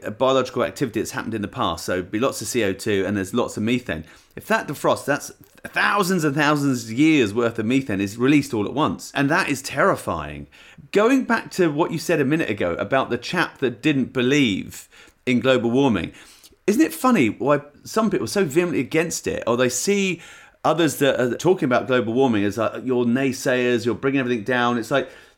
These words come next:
no one really wants to talk about global warming. It's an event that's happening, but there's so much staunch sort of opposition to it, which I think is crazy, absolutely crazy, 'cause it's, it's a problem. Let's come up with solutions. Let's not fight over it.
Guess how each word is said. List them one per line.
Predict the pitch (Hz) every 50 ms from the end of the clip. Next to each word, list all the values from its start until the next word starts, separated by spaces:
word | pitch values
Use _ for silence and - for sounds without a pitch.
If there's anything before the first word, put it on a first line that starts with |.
| _ -
no | - 170 214
one | 247 269 233 180 151
really | 135 143 165 202 165 147
wants | 139 151 143 -
to | -
talk | 151 160 156
about | 151 123 - -
global | 123 117 104 104 101
warming. | 123 156 156 123 101 95 95 - -
It's | 110 139
an | 139
event | 131 139 190 208 -
that's | 120 -
happening, | 127 151 165 - - 101 82 78 76 - - - - - - - - - - - _ -
but | - 190 180 - - -
there's | 196 185 - -
so | - - - - - 220 233 240
much | 226 208 190
staunch | - - - - - - - 202 208 202 147 - - - - - - -
sort | - - 185
of | 175 143 - - _ _ _ _ _ _ -
opposition | 151 143 - 170 139 143 - - - - 160 -
to | - 107
it, | 90 -
which | 104 135 - 262
I | 339
think | - 311 285
is | - -
crazy, | - - - 226 294 302 240 143 113 101 85 87 -
absolutely | 185 190 - - 196 139 139
crazy, | - - 190 214 220 196 139 120 107 101
'cause | - 151
it's, | 165 165 - - - -
it's | - -
a | 147 -
problem. | - 175 220 220 160 120 104 92 92 - -
Let's | - 127 165 - -
come | - 175 170
up | 160 -
with | 131 -
solutions. | - 135 135 147 165 165 - - 90 85 87 85 82 -
Let's | 143 - - -
not | 156 - -
fight | - - - - 151 170 175 160 - -
over | 120 101 92 80 78 78 78
it. | 92 123 - -